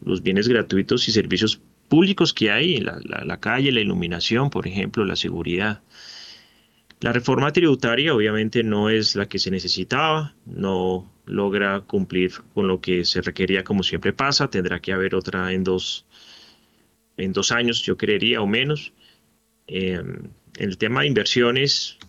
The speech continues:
pues, no terminó afectando tanto como inicialmente se, se, se, se veía. Mm, pero, pues,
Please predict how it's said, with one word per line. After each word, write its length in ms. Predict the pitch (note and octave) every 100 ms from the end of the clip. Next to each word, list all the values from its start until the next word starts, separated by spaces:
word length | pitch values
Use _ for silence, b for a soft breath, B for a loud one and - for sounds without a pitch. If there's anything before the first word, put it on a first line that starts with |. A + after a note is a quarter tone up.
| _
pues, 260 | - E2+ -
no 200 | F#2+ F#2
terminó 340 | A#2+ A#2+ G2
afectando 440 | F#2 A2 A2+ A2+ A#2+
tanto 300 | A#2+ A2 B2
como 440 | A#2+ G#2 F2+ E2+ -
inicialmente 720 | - G2 F2+ F#2 G2+ A2 A#2+
se, 440 | A#2+ G2 E2+ F2+ - - _ -
se, 140 | - -
se, 200 | - -
se 140 | G2
veía. 420 | F#2+ F#2+ A#2+ E3 - b b b b b b _ _ _ _ _ _ _
Mm, 140 | C3+ D3 -
pero, 280 | D#3 F#3+
pues, 420 | - B2+ D3 -